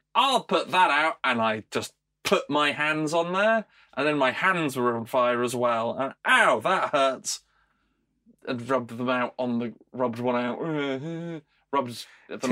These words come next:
Speaker 1: out on
Speaker 2: tis
Speaker 1: the
Speaker 2: not the
Speaker 1: grass.
Speaker 2: time when you're on fire.
Speaker 1: No.
Speaker 2: No.
Speaker 1: Not with hands hot like
Speaker 2: Not
Speaker 1: that.
Speaker 2: with hot like that.
Speaker 1: Um, so I was on fire then,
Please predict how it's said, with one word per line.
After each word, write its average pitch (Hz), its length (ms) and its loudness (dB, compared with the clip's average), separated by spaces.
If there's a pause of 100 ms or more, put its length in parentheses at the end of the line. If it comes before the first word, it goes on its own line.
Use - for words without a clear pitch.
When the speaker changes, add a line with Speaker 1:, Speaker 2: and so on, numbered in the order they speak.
(140)
Speaker 1:
out 156 100 -8
on 240 100 0
Speaker 2:
tis 233 120 2
Speaker 1:
the 208 80 2
Speaker 2:
not 190 120 4
the - 80 -4
Speaker 1:
grass. 135 180 0
Speaker 2:
time 165 320 4
when 98 160 0
you're 101 160 0
on 95 160 -2
fire. 92 340 -4
Speaker 1:
No. 131 300 0 (560)
Speaker 2:
No. 117 260 -4
Speaker 1:
Not 135 140 0
with 113 80 -6
hands 135 260 -6
hot - 160 -8
like 120 160 -2
Speaker 2:
Not 120 100 -2
Speaker 1:
that. 139 140 -2
Speaker 2:
with 123 200 -2
hot 117 180 -2
like 92 260 -8
that. 92 240 -12 (240)
Speaker 1:
Um, 131 520 0 (840)
so 143 160 0
I - 20 2
was 127 140 2
on 139 140 0
fire 123 320 0
then, 120 360 -2